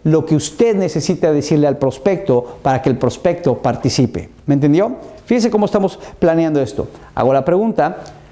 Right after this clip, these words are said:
"Para tomar una decisión de negocios, ¿qué es lo más importante para ti?". Le estoy diciendo, "Dime, en otras palabras, ¿qué necesito decirte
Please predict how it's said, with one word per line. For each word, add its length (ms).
"Para 220
tomar 320
una 140
decisión 520
de 80
negocios, 640
¿qué 80
es 140
lo 80
más 240
importante 580
para 320
ti?". 180
Le 80
estoy 160
diciendo, 580
"Dime, 580
en 100
otras 180
palabras, 400
¿qué 120
necesito 680
decirte 800